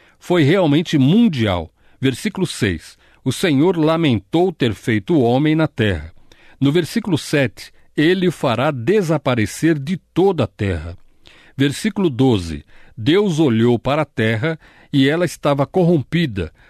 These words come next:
pois toda a carne havia corrompido o seu caminho sobre a terra."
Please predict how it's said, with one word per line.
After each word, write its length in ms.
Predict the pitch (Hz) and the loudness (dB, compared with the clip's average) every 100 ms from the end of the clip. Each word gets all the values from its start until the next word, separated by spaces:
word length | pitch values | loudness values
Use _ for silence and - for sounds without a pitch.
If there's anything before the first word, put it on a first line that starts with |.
| - | -4
pois 260 | 135 123 - | 0 0 -4
toda 400 | - 190 190 127 | -2 0 0 -2
a 60 | |
carne 600 | - - 120 139 139 160 - | -4 -4 -2 -2 0 -2 0
havia 420 | 123 95 135 143 | -2 0 0 0
corrompido 800 | - 170 147 104 - 151 156 151 | 0 2 2 0 0 -2 0 -2
o 40 | |
seu 220 | - 180 | 0 -4
caminho 480 | 170 127 104 120 165 | -2 -2 2 2 2
sobre 340 | - 135 139 | 0 -4 -2
a 40 | 160 | -4
terra." 480 | - 110 95 82 | -4 -4 -4 -8